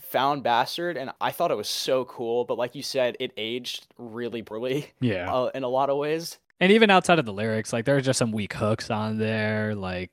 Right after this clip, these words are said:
Speaker 2: you know, some of the sounds are redundant. Some tracks are just, like, terrible.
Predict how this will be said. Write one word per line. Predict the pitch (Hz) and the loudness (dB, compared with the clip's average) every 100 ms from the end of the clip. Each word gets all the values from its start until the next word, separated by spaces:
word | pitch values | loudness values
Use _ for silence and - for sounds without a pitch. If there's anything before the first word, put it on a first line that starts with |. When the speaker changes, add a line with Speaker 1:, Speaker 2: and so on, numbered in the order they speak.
| - | -8
Speaker 2:
you | 95 | -6
know, | |
some | 95 139 | -2 -2
of | 101 | -2
the | |
sounds | - 110 110 | -2 -2 0
are | 110 | 0
redundant. | 107 107 107 104 107 110 104 | 0 0 -2 -2 -4 -4 -4
Some | 110 104 | -6 -2
tracks | 107 104 | -2 -2
are | 101 | -6
just, | 104 - | -6 -10
like, | - | -4
terrible. | 101 98 95 98 98 98 | -2 -2 -2 -2 -2 -2